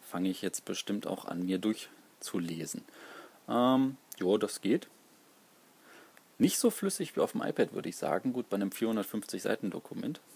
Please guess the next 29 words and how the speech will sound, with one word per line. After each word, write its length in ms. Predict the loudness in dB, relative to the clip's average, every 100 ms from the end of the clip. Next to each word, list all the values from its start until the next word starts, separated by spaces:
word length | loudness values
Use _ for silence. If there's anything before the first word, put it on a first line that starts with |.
| -14
Mhm. 300 | -4 0 0 -2 -12 -20 -20 _ -20 _ -20 -20 -20 -20 -20 _ _
Ähm, 300 | 0 4 4
was 140 | 2 -4
kann 140 | -4
man 80 | -4
hier 100 | -4
noch 160 | -4
in 60 | -4
diesem 220 | -2 -2
lustigen 360 | -6 -8 -10 -8
Büchlein 400 | -4 -4 -4 -6
denn 140 | -2
machen? 380 | -2 0 0 0 -2 -12 -8 -2
Ah, 220 | 0 0
Schriftgröße 640 | -2 -6 2 4 4 2
ändern, 360 | 0 2 2 2
Hintergrund. 760 | 2 2 2 2 2 4 0 -4 -18 -20 -20 -20 _ _ -2
Ja, 60 | 2
okay, 400 | 2 2 -2 -2 -8 _ -20 -20 -8
passt. 380 | -4 -4 -6 -16 -20 _ -20
Für 100 | -18
die 80 | -10
ganz 200 | -8 -6
Blinden. 420 | -4 -2 -2 -4 -8 _ _ _ _ _ _ _ _ -20 -20 -20 -4 -4 -4
Okay, 340 | -6 -2 0
gehen 140 | 0
wir 100 | -2
wieder 180 | -2 -4
zurück. 380 | -4 0 0 -2